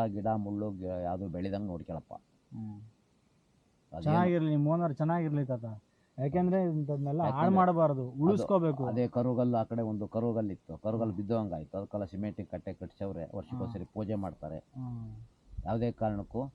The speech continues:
Speaker 2: ಓನರ್‌ಗೆ ನಮ್ ಕಡೆಯಿಂದ
Speaker 1: ಆ, ಆ,
Speaker 2: ಒಳ್ಳೇದಾಗ್ಲಿ.
Speaker 1: ಆಮೇಲೆ ಒಂದು ಅವರು ಟ್ರ್ಯಾಕ್ಟರಲ್ಲಿ ಉಳುಮೆ ಮಾಡ್ಬೇಕಾದ್ರೆ ಹತ್ರಕ್ಕೆ ಬರಂಗಿಲ್ಲ ಇದ್ರ ಹತ್ರಕ್ಕೆ.
Speaker 2: ಹ್ಮ್.
Speaker 1: ಹೇಳ್ತಾರೆ, "ಏನಾರ ತಗಲಿ ಮತ್ತೆ ಕ್ರಾಚ್ ಆಗುತ್ತಪ್ಪ ಅದು,
Speaker 2: ಹ್ಮ್.
Speaker 1: ಮುಂಚೆನೇ ಎಲ್ಲ ಕ್ರಾಚ್ ಮಾಡ್ಬಿಟ್ಟಿದ್ದಾರೆ"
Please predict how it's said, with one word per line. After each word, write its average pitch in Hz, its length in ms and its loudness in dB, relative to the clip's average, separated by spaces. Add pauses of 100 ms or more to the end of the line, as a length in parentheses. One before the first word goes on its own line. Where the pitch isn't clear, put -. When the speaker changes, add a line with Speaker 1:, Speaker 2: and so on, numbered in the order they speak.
(220)
Speaker 2:
ಓನರ್‌ಗೆ 165 440 2
ನಮ್ 147 220 0
ಕಡೆಯಿಂದ 156 340 0
Speaker 1:
ಆ, 147 100 2
ಆ, 131 40 2
Speaker 2:
ಒಳ್ಳೇದಾಗ್ಲಿ. 139 540 4
Speaker 1:
ಆಮೇಲೆ 104 460 0
ಒಂದು 120 440 2
ಅವರು 107 460 0 (120)
ಟ್ರ್ಯಾಕ್ಟರಲ್ಲಿ 120 460 2
ಉಳುಮೆ 113 280 2
ಮಾಡ್ಬೇಕಾದ್ರೆ 107 480 4
ಹತ್ರಕ್ಕೆ - 200 4
ಬರಂಗಿಲ್ಲ 175 340 2
ಇದ್ರ - 160 2
ಹತ್ರಕ್ಕೆ. - 360 4
Speaker 2:
ಹ್ಮ್. - 280 -2
Speaker 1:
ಹೇಳ್ತಾರೆ, 90 300 -4 (340)
"ಏನಾರ 107 220 2
ತಗಲಿ 113 300 8
ಮತ್ತೆ 95 260 6
ಕ್ರಾಚ್ - 280 8
ಆಗುತ್ತಪ್ಪ - 440 4
ಅದು, 87 300 2
Speaker 2:
ಹ್ಮ್. - 600 0
Speaker 1:
ಮುಂಚೆನೇ 104 340 0
ಎಲ್ಲ 98 140 -2
ಕ್ರಾಚ್ 92 320 0
ಮಾಡ್ಬಿಟ್ಟಿದ್ದಾರೆ" 90 640 -4